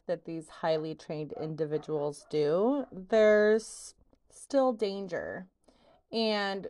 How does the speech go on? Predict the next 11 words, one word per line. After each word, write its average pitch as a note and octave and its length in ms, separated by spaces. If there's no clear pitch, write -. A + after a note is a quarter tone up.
with G3+ 380
the G3+ 140
seracs, F#3 1300
it G#3+ 120
was G#3 220
just - 300
a G#3+ 60
matter E3+ 340
of D#3+ 160
time D#3+ 680
until D#3 540